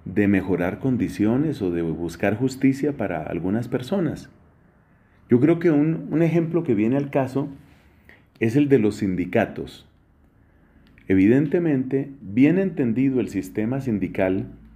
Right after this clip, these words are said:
es una protección para el obrero. Y si no hubiera sindicatos, indudablemente las condiciones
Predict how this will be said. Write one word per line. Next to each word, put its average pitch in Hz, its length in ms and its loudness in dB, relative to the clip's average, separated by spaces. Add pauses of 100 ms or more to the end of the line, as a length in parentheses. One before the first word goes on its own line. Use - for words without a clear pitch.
(800)
es 104 120 2
una 156 180 4
protección 101 500 0
para 131 180 -2
el 101 80 0
obrero. 98 440 0 (1200)
Y 107 180 6
si 107 160 2
no 107 140 6
hubiera 175 340 6
sindicatos, 143 840 0 (1300)
indudablemente 107 1040 2 (440)
las 92 220 -4
condiciones 92 880 0